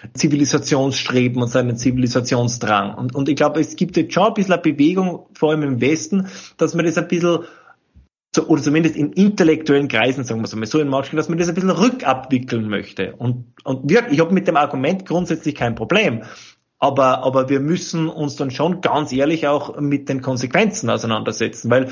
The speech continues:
ich hab kürzlich, hab mal, hat ja jemand geschrieben und gesagt, „Na ja, es hat ja im, im, in den, im neunzehnten Jahrhundert auch keinen Strom gegeben. Was wäre dann so schlimm, wenn es jetzt auch keinen mehr gibt?“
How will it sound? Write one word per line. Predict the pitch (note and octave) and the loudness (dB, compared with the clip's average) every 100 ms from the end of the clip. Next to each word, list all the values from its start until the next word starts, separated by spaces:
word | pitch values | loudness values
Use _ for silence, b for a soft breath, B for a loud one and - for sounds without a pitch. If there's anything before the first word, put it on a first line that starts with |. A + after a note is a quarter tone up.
| B | B
ich | B2 | 0
hab | D3+ | 0
kürzlich, | - F#3+ F#3+ E3+ | 2 2 2 2
hab | D3+ | 4
mal, | C#3+ D#3 | 4 4
hat | C#3+ | 2
ja | C#3+ | 2
jemand | C#3+ D3+ D3 | 2 2 0
geschrieben | - C#3+ D3+ | -2 -2 -2
und | D3 | 0
gesagt, | D#3 D3 B D3+ | -2 -2 B -6
„Na | A#2 C3 | 0 4
ja, | C#3 E3 - - | 4 2 -2 -6
es | - C#3 | -2 2
hat | E3 E3 | 2 2
ja | D#3+ | 0
im, | - E3 D3 | 0 -2 -2
im, | D#3 D3+ - - | -2 -4 -4 -6
in | D#3 C#3+ | -2 2
den, | D3 | 0
im | D3 D3 C#3 | 0 -2 0
neunzehnten | C3+ E3 - E3+ - D#3 | 2 0 0 -4 -2 -2
Jahrhundert | D#3 D3+ D3+ | 0 0 0
auch | B2+ D#3 | 0 0
keinen | D#3+ C#3+ | -2 -2
Strom | - C#3 D3+ | -2 0 0
gegeben. | D3+ C#3 C#3 D3 D#3+ - B2 | 0 0 2 0 -4 -10 -6
Was | D3+ D3 | -4 0
wäre | D3 D#3 D3+ | 2 2 2
dann | C#3+ | -2
so | C#3 C#3+ | -2 -4
schlimm, | C#3+ D#3 D#3 | 0 0 2
wenn | C#3+ | 0
es | D3 | 0
jetzt | C#3+ | 0
auch | B2+ D#3 - | 2 0 0
keinen | B2 A#2+ A#2 | 0 0 0
mehr | A#2 | -2
gibt?“ | A#2+ A2 | -4 -6